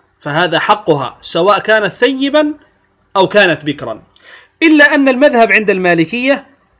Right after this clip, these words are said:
أن الثيب هي التي تتصرف في العفو، لأن العفو في ذلك ممكن إذا أرادت أن تعفو هذه المرأة.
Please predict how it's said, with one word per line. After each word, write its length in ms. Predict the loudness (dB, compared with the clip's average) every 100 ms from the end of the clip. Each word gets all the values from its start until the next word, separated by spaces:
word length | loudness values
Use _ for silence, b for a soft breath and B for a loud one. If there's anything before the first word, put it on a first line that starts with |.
| 0
أن 200 | 2 2
الثيب 480 | 0 0 0 0 0
هي 200 | 2 2
التي 260 | 2 0 -2
تتصرف 580 | -4 -2 0 2 2
في 80 | 0
العفو، 400 | 2 2 2 -6 -14 _ _ _ _ _ _ _ _ _ -6
لأن 720 | -2 0 0 2 2 2 0 -8 _ _ _ -8
العفو 500 | -4 0 2 2 -2
في 180 | -2 0
ذلك 580 | 2 2 2 -2 -4 -20 _ _ _ -20 -12 0
ممكن 520 | 2 2 0 -2 -6 _ _ _ -6
إذا 260 | -2 -2
أرادت 340 | 2 2 2 -2
أن 140 | -2
تعفو 320 | 0 -2 -2
هذه 300 | 0 2 0
المرأة. 500 | 0 0 2 0 -2